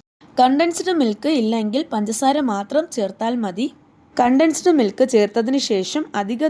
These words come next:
നേരം തിളപ്പിക്കേണ്ട, ഒരു മൂന്ന് മിനിറ്റ് മാത്രം അടുപ്പത്ത് വെച്ചിട്ട് സ്റ്റൗ ഓഫ് ചെയ്താൽ മതി. ഇപ്പോൾ ഇതാ നമ്മുടെ ടേസ്റ്റി ആയിട്ടുള്ള റെസിപ്പി ഇവിടെ റെഡി ആയിട്ടുണ്ട്. നല്ല സൂപ്പർ ടേസ്റ്റാണ്, കുട്ടികൾക്കൊക്കെ ഒത്തിരി ഇഷ്ടമാകും.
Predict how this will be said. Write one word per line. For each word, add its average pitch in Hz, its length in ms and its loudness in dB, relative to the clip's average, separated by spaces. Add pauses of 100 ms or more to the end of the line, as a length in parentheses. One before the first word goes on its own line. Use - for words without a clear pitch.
നേരം 202 360 -2
തിളപ്പിക്കേണ്ട, 196 560 -4 (420)
ഒരു 269 200 -2
മൂന്ന് 285 280 0
മിനിറ്റ് 240 300 -2 (100)
മാത്രം 190 440 -4
അടുപ്പത്ത് 214 400 -6
വെച്ചിട്ട് 190 360 -6 (320)
സ്റ്റൗ 247 220 2 (140)
ഓഫ് 196 180 -6
ചെയ്താൽ 214 240 -2 (100)
മതി. 185 200 -4 (460)
ഇപ്പോൾ 285 160 2
ഇതാ 294 100 4 (120)
നമ്മുടെ 208 260 0 (220)
ടേസ്റ്റി 240 480 0
ആയിട്ടുള്ള 226 280 0 (120)
റെസിപ്പി 208 500 -4
ഇവിടെ 208 180 -2 (120)
റെഡി 185 300 -4
ആയിട്ടുണ്ട്. 208 380 -4 (220)
നല്ല 214 260 -8 (340)
സൂപ്പർ - 520 -6 (120)
ടേസ്റ്റാണ്, 220 580 -4 (180)
കുട്ടികൾക്കൊക്കെ 247 680 -8
ഒത്തിരി 294 440 -8
ഇഷ്ടമാകും. 208 500 -6